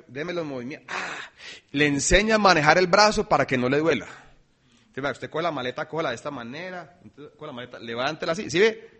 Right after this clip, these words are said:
Alcanzó a levantar la maleta, levanta la maleta así y entonces usted evita el dolor. El psicólogo secular le dice lo mismo a la persona. Cuando usted tiene, pues,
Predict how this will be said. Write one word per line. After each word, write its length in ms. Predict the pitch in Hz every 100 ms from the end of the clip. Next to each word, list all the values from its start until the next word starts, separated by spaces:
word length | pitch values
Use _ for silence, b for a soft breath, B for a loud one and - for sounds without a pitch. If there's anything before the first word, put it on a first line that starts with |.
| -
Alcanzó 460 | 107 104 98 95
a 40 | 104
levantar 300 | 123 117 95
la 60 |
maleta, 240 | 113 131 -
levanta 280 | 117 110 147
la 60 |
maleta 280 | 165 131 165
así 280 | 180 233 196 B B B B
y 120 | 117
entonces 340 | 113 107 104
usted 160 | 127 117
evita 200 | 110 139
el 40 |
dolor. 260 | 123 165 196 - _ _ _ _ _ _ _ _ _ _ _ _ _ _ _ _ _ b b b b b _ _ _ _
El 100 | 117
psicólogo 680 | - 117 117 135 160 151 113
secular 480 | 127 - 123 - 113
le 140 | 117
dice 180 | 110 151
lo 80 | 117
mismo 220 | 113 135
a 20 |
la 100 | 139
persona. 320 | 110 160 196
Cuando 300 | - 113 92
usted 260 | 90 - 110
tiene, 320 | 143 156 156
pues, 220 | 170 170